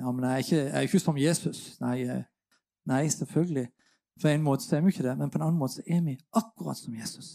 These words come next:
Han ble den førstefødte blant mange søsken.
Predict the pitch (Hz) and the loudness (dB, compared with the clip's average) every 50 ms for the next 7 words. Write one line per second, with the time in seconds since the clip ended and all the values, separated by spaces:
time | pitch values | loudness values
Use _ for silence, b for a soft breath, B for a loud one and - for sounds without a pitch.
0 | - - _ _ _ _ _ _ _ _ _ _ _ - - 214 226 202 165 151 | -20 -20 _ _ _ _ _ _ _ _ _ _ _ 2 4 4 4 4 2 0
1 | 143 135 - - - 175 233 226 - - - _ 254 - - 160 139 - - 127 | 0 -2 -6 -2 4 4 4 4 4 -2 0 _ 0 4 4 2 2 2 -2 -6
2 | - B B B B _ - 165 185 175 123 - - B B B _ - 156 175 | -6 B B B B _ 4 4 4 4 2 -6 -12 B B B _ 4 4 6
3 | 190 190 190 139 123 - - 180 180 - - 233 160 117 | 6 4 4 2 0 2 2 2 2 4 0 0 0 0